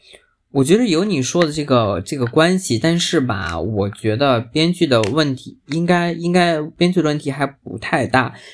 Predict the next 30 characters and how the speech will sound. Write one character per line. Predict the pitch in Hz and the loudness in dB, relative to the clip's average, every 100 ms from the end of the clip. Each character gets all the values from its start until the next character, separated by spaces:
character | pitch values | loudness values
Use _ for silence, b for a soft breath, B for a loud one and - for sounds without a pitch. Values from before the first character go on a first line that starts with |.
| B | B
因 | 294 | 4
为 | 247 175 - | 4 0 -6
他 | - 269 | 0 2
们 | 220 | 2
自 | 190 190 | -2 -2
己 | 180 | 0
本 | 190 131 104 | 2 2 0
身 | - 165 185 175 | 2 2 2 -2
从 | - 147 | -4 0
一 | 180 | 0
开 | 190 226 | 2 0
始 | 202 | 0
写 | 185 139 | 0 0
的 | 107 | 2
这 | 147 | 0
几 | 131 104 | 2 0
个 | 104 | 0
人， | 110 | -2
他 | 160 | -2
们 | 165 | 0
那 | 151 | 0
个 | 143 | -2
性 | 139 151 | 0 2
格 | 123 | 2
就 | 208 | 0
是 | 202 | -2
很 | - | -2
不 | 107 139 | 2 2
稳 | 113 117 | 2 -2
定， | 101 | -6